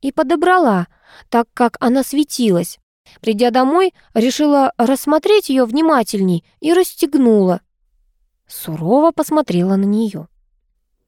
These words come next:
«Ты что, не знаешь, что нельзя рассматривать и примерять магические предметы?»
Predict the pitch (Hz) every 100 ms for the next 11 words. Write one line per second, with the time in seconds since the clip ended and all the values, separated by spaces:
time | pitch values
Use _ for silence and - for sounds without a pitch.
0 | _ _ _ _ _ _ _ _ _ 190
1 | 180 - 220 220 220 214 262 370 370 -
2 | 240 269 320 294 302 247 202 - 277 480
3 | 415 277 214 - 208 - 220 226 240 415
4 | - 254 285 - 330 - 339 359 320 277
5 | 190 160 156